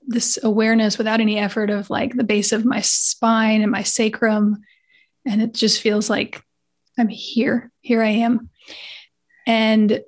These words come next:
just now, when I was about to respond and I thought feelings first, I realized I had a choice point there, which was I could have said how I feel about what you said.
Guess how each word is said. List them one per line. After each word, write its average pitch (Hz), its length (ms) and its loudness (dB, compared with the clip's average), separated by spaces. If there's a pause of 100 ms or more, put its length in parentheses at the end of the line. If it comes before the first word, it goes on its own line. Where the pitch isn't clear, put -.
(540)
just 220 280 0
now, 330 280 4
when 220 100 4
I 214 60 2
was 214 120 0
about 208 340 0
to 233 120 -2
respond 233 540 2
and 214 120 2
I 202 80 -2
thought 226 280 -4
feelings 214 480 2
first, 247 460 2
I 240 80 0
realized 233 640 2
I 226 60 -2
had 208 140 0
a 208 60 0
choice 311 400 0
point 240 360 0
there, 208 400 0 (540)
which - 220 0
was 220 680 2 (580)
I 233 80 4
could 277 240 0
have 349 180 2
said 226 220 2
how 226 260 0
I 208 160 2
feel 214 960 0 (520)
about 202 760 0
what 233 340 0
you 208 200 2
said. 240 720 -2